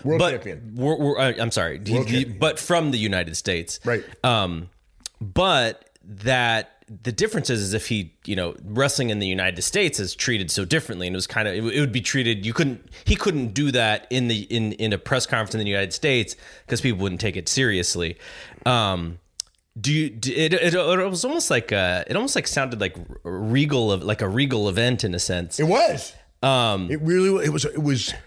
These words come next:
Speaker 1: those, those Japanese Tokyo Dome press conferences were, you know, it was like, it was like a U S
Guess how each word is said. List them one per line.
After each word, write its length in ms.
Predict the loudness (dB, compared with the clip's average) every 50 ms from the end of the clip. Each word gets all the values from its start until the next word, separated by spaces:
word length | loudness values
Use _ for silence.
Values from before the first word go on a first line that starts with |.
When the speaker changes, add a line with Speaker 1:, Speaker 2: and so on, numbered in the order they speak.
| -20 -20 -20 _
Speaker 1:
those, 300 | 0 2 2 2 2 2
those 420 | 2 2 2 2 2 0 -4 -6 -10 -14 -20 _ -20 -14 -6
Japanese 580 | -2 0 0 0 0 -2 -2 0 0 -2 -2
Tokyo 320 | -2 -2 -2 -2 -2 -4 -4
Dome 160 | -2 -4 -4
press 300 | -4 -4 -4 -2 -4 -4
conferences 760 | -4 -4 -4 -4 -4 -4 -4 -4 -2 -2 -2 -4 -4 -4 -4
were, 380 | -2 -2 0 0 0 -2 -4 -6 -14 -20 -20 -20 -20 -20 _ _ -14 -2 0
you 80 | 2
know, 120 | 2 2 2
it 60 | 0
was 120 | 0 0
like, 120 | -2 0 0
it 60 | 0
was 140 | 2 2 2
like 180 | 0 0 0
a 20 | 2
U 180 | 2 4 4
S 260 | 2 0 -2 -6 -8